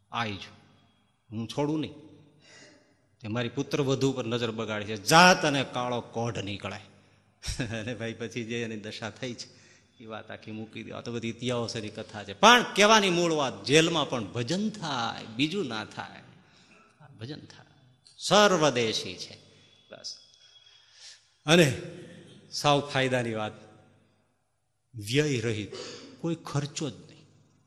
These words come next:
મજા-, મહાપૂજા કરવી હોય તો પાંચસો એકનો ખર્ચો થાય. હે,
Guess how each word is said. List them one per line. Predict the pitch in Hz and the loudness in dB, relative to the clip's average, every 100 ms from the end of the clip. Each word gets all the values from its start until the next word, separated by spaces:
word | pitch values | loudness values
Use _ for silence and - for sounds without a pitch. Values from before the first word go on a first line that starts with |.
| _ _ _ _ - _ _ _ - - - - - - - - | _ _ _ _ -20 _ _ _ -20 -20 -20 -20 -20 -20 -16 -6
મજા-, | 131 120 127 | -2 2 2
મહાપૂજા | 123 127 151 165 170 180 | 4 6 6 6 6 8
કરવી | 190 185 | 6 6
હોય | 190 | 6
તો | 185 | 6
પાંચસો | 180 175 170 165 | 4 4 4 4
એકનો | 165 | 4
ખર્ચો | 156 143 - | 2 0 -2
થાય. | - 127 104 - - - - - - - - - - - | 2 2 2 -6 -12 -10 -10 -8 -6 -6 -6 -6 -6 -2
હે, | 113 | -2